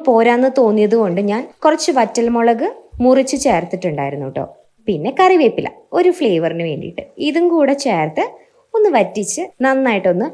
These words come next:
റോസ്റ്റ് ചെയ്തെടുത്ത് കഴിഞ്ഞ് കഴിഞ്ഞാൽ സംഭവം റെഡിയാണ്. കഴിച്ചപ്പോൾ ഞങ്ങൾക്ക് രണ്ടുപേർക്കും നന്നായിട്ട് ഇഷ്ടപ്പെട്ടു. ഒത്തിരി മസാലകളുടെ അതിപ്രസരമൊന്നും ഇല്ലാതെ കറക്റ്റ് ആ മീറ്റിൻ്റെ ടേസ്റ്റ് നമുക്ക് ഫീൽ ചെയ്തു.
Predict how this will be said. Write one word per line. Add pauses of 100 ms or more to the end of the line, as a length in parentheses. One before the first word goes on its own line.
(200)
റോസ്റ്റ്
ചെയ്തെടുത്ത്
കഴിഞ്ഞ്
കഴിഞ്ഞാൽ (440)
സംഭവം
റെഡിയാണ്. (640)
കഴിച്ചപ്പോൾ
ഞങ്ങൾക്ക്
രണ്ടുപേർക്കും
നന്നായിട്ട്
ഇഷ്ടപ്പെട്ടു. (460)
ഒത്തിരി
മസാലകളുടെ
അതിപ്രസരമൊന്നും
ഇല്ലാതെ
കറക്റ്റ്
ആ
മീറ്റിൻ്റെ
ടേസ്റ്റ്
നമുക്ക് (240)
ഫീൽ
ചെയ്തു.